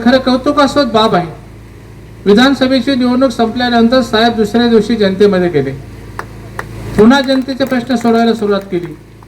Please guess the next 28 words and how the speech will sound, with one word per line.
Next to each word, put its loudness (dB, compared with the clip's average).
म्हणजे 2
सतत 0
आपल्या 0
भागातील, 0
परिसरातील 0
विकास, 0
आपल्या -4
भागातील -2
लोकांच्या -2
असणाऱ्या -4
अडचणी 2
ह्या 4
जाणून 2
घेणे 4
आणि -2
त्या -2
सोडवण्यासाठी -2
अतिशय -2
तत्पर 0
असणारं 2
नेतृत्व -2
आपल्याला -2
लाभलेलं 2
आहे, 0
हे -8
आपलं -2
भाग्य -2
आहे -4